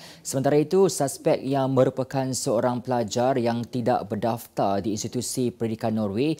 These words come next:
hanya berada di Norway untuk tempoh yang singkat.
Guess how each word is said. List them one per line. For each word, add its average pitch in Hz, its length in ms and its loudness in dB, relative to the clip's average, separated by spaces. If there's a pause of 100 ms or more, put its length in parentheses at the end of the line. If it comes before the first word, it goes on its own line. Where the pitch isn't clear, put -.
(280)
hanya 160 400 0
berada 135 480 0
di 120 160 -4
Norway 117 560 0
untuk 135 560 -4
tempoh 117 560 -4
yang 110 160 -2
singkat. 131 640 -2